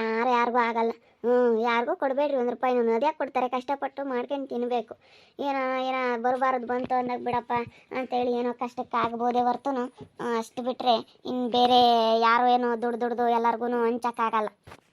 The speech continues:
ಬಿಡ, ಮತ್ತೆ ಹಂಗೇನ ಮಾತಾಡ್ಕೊಂಡ್ ಹೋಗ್ಲಿ. ಅವಳು ಅಂಕ್ಲು, ಹ್ಮ್, ಬರೀ ಇಂಥವ್ ಅಂಕ್ಲು ಮಾತಾಡಕ್ಕೆ ಬತ್ತಾಳಿಲ್ಲಿ. ಏ, ಸುಮ್ನಿರು,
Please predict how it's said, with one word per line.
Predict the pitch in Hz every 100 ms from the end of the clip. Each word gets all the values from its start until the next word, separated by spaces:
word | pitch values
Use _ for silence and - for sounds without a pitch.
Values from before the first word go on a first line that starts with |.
| _ _ 262
ಬಿಡ, | 254
ಮತ್ತೆ | 254 247 262
ಹಂಗೇನ | 254 247 247
ಮಾತಾಡ್ಕೊಂಡ್ | 247 247 240 254 240
ಹೋಗ್ಲಿ. | 240 247 - - - -
ಅವಳು | 254 220 311 _ _
ಅಂಕ್ಲು, | 247 254 262 262 254
ಹ್ಮ್, | _ - 247 262 254 220 220 _ 240
ಬರೀ | 247
ಇಂಥವ್ | 247 240 247
ಅಂಕ್ಲು | 240 240 254
ಮಾತಾಡಕ್ಕೆ | 240 262 240 240 240
ಬತ್ತಾಳಿಲ್ಲಿ. | 226 226 220 220 214 - _ _ _
ಏ, | 277 294 370
ಸುಮ್ನಿರು, | 320 339 370